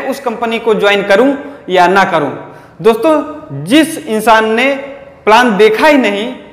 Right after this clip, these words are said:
उस company के बारे में जानता ही नहीं, आप उससे पूछ रहे हैं कि आप ज्वाइन करें कि नहीं करें, आपको ज्वाइन करना चाहिए कि नहीं करना चाहिए। तो दोस्तों, आप network marketing में काम नहीं कर सकते,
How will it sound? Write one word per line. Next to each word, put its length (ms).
उस 180
company 400
के 120
बारे 260
में 180
जानता 320
ही 120
नहीं, 300
आप 280
उससे 280
पूछ 260
रहे 240
हैं 100
कि 680
आप 300
ज्वाइन 280
करें 300
कि 80
नहीं 220
करें, 260
आपको 320
ज्वाइन 260
करना 280
चाहिए 260
कि 60
नहीं 160
करना 260
चाहिए। 320
तो 100
दोस्तों, 640
आप 200
network 340
marketing 500
में 120
काम 300
नहीं 340
कर 160
सकते, 300